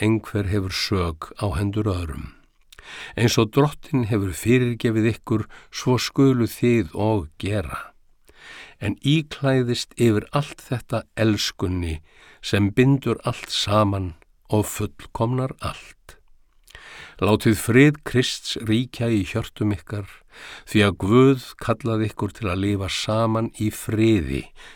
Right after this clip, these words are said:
sem limi í einum líkama. Verið þakklát.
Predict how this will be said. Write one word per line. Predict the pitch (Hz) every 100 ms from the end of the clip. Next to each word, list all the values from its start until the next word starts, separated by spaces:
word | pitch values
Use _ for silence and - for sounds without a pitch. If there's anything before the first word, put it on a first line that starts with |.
| - -
sem | - 80
limi | 78 98 117 120 117 117 117 _
í | - 104 98
einum | 95 95 101 101
líkama. | 92 90 - 69 69 - _ _ _ _ _ _ _
Verið | 90 104 104 98 -
þakklát. | - 92 - - - - _ -